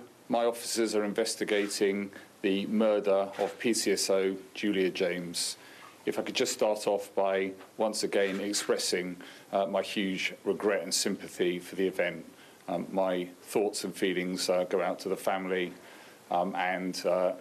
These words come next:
um, her, um, colleagues. Uh, this is a, an awful, tragic incident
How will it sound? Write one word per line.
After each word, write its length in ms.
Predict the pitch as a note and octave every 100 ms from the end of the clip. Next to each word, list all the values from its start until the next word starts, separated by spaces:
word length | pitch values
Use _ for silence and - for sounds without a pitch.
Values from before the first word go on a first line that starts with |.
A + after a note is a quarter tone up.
| - -
um, 220 | F#2+ F#2
her, 400 | F#2 G2 F#2+ F#2+ -
um, 160 | F2+ F#2
colleagues. 720 | - - E2 E2+ - - - - - -
Uh, 140 | F2+ F2+
this 260 | F#2+ -
is 140 | F#2 F#2
a, 280 | F2+ F2+ F2 - -
an 160 | - G2
awful, 540 | - G#2 G2+ F#2+ F2+ F#2+
tragic 500 | - G2 - - -
incident 600 | G2 - F2 E2+ E2+